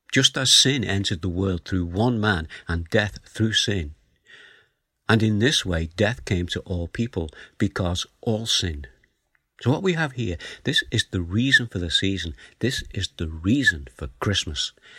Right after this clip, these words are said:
It is the remedy for sin. Paul goes on in that same chapter five. To be sure, sin was in the world before the law was given, but sin is not changed against, charged against anyone's account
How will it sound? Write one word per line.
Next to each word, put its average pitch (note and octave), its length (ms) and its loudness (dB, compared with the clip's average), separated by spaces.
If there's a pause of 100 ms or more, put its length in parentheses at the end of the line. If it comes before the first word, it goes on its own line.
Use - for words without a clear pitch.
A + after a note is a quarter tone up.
(400)
It E2+ 140 -2
is E2+ 200 0
the F2 180 -4 (160)
remedy E2 600 -4 (320)
for - 240 -8
sin. D2+ 340 -2 (240)
Paul D3 220 -4
goes A2+ 280 -2
on E2 200 -4
in D2+ 140 -8
that D2 120 -10
same D#2+ 260 -6
chapter - 320 -10
five. C#2+ 320 -12 (1200)
To - 80 4
be B2 100 6
sure, D#2+ 360 0 (760)
sin E3+ 280 2
was A#2 140 4
in F#2 100 2
the E2 80 -4
world F2 200 0
before F#2+ 280 0
the G2 80 -2
law G#2 220 -2
was A2+ 140 -4
given, C#3 320 -6 (400)
but - 180 2
sin C3 440 2
is F#2 160 -4
not A2+ 160 -6
changed G#2+ 420 -2
against, F2 340 -8
charged G#2+ 360 0
against F2 320 -2
anyone's F2 420 -2
account G2 460 -4